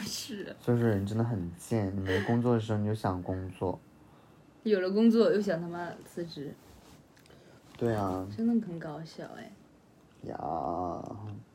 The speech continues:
Speaker 1: 在不同阶段总，总有一些不同的那啥，烦恼。很搞笑，真的很搞笑。
Speaker 2: 但是，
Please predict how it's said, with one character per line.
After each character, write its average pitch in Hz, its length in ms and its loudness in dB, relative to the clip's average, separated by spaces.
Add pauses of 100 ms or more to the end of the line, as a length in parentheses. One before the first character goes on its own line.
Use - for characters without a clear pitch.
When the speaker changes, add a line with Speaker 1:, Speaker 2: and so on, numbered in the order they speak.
(760)
Speaker 1:
在 226 60 -4
不 220 160 -2
同 185 160 -2
阶 190 140 -2
段 190 200 0
总， 170 400 -6
总 180 220 -10
有 160 60 -8
一 160 60 -8
些 156 200 -12
不 156 160 -14
同 160 220 -10
的 156 100 -8
那 156 60 -8 (120)
啥， - 100 -20 (840)
烦 147 120 -10 (100)
恼。 156 60 -12 (2000)
很 196 80 -12
搞 - 200 -12
笑， - 280 -16 (200)
真 175 80 -12
的 156 80 -10
很 175 100 -12
搞 - 120 -16
笑。 - 60 -20 (100)
Speaker 2:
但 143 160 4
是， 135 240 0